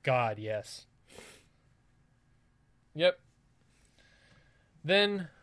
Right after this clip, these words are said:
we are down to our final people. Rollins,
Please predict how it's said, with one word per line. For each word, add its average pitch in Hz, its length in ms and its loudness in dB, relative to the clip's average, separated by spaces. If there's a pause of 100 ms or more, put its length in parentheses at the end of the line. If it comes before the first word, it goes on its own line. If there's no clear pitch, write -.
(140)
we 151 200 -6
are 165 80 0
down 160 600 -2 (400)
to - 120 -4
our 139 100 4
final 156 360 4
people. 113 500 -8 (680)
Rollins, 185 920 -4